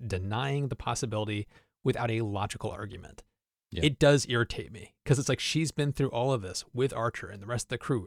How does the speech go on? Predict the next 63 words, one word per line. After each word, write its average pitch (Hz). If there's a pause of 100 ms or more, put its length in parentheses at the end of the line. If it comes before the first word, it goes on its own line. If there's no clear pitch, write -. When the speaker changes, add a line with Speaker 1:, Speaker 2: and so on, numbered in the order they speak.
Speaker 1:
again 110
and 113
again 107
and 101
again. 107
You 110
would 120
think 151
at 131
this 135
point -
she's -
still 214
wrestling 120
with 92
it. 92 (100)
Speaker 2:
Yeah. 87 (180)
Speaker 1:
But 135
the -
fact 165
that 135
she's -
still 151
taking 147
the 107
party 143
line 127
of, 98 (800)
"The 95
Vulcans 175
have 98
proven 139
that 92
time 117
travel 120
cannot 110
happen," 143
it's 110
like, 117 (640)
come -
on. 92 (200)
At 131
this 185
point, 156
she -
should 147
at 127
least 123
be 117
saying, 110
"Okay, 110
there's 107
a 113
lot 117
of 107
holes 110
in 104
our 98
theory 117
and 98
our 98
knowledge 110
here. 92